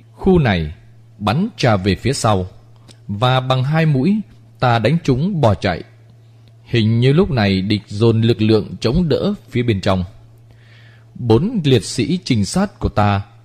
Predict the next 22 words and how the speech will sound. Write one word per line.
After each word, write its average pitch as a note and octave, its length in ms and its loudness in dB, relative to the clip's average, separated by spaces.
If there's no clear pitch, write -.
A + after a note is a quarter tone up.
nằm A2 380 0
trên G3 160 0
mặt A2+ 220 0
đường. D2+ 280 -4
Anh G#2 220 0
em G2+ 180 0
hầu G#2 260 2
hết G3 260 0
bị A2 240 0
mười G#2+ 240 0
hai E3+ 200 0
ly E3 140 0
bảy, F2+ 280 0
trong B2 200 0
đó A2+ 400 0
có - 80 -2
người D3+ 240 4
đồng G2+ 280 0
hương D#3+ 240 2
của F2 160 0
tôi A#2 360 0
là A2 260 2